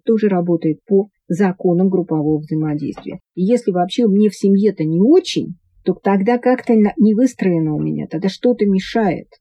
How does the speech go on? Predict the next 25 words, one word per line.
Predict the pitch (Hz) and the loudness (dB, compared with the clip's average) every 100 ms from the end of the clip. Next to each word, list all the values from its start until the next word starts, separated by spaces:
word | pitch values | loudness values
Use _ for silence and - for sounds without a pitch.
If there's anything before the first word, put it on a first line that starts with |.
| _ | _
Если | 180 190 190 | -10 -4 0
я | 208 220 - _ _ | 0 0 -6 _ _
и | - 196 | -2 2
тут | 311 330 - | 4 4 0
чувствую, | - 214 190 190 175 | -4 -4 -2 -2 -2
что | - 190 _ _ | -2 -4 _ _
как-то | - 254 - | 0 0 2
я | 233 220 214 | 0 2 2
вот | 202 | 0
своего | - 220 214 214 | 2 2 4 4
места | 220 202 - | 4 2 0
не | 180 170 | 0 2
могу | 170 165 165 | 0 0 -2
занять | 165 160 147 - | 0 0 -2 -4
и | 160 | 0
в | |
этой | 202 226 202 | 0 2 0
фирме, | - 208 196 190 - _ - | 0 0 2 0 -2 _ -4
и, | 170 | -2
в | |
общем, | 185 - | -2 -2
я | 165 | -4
специалист | 160 - - 170 185 208 | -4 -8 -4 -2 0 0
и | 208 | 2
неплохой, | 208 190 202 196 226 214 | 2 2 -2 0 2 2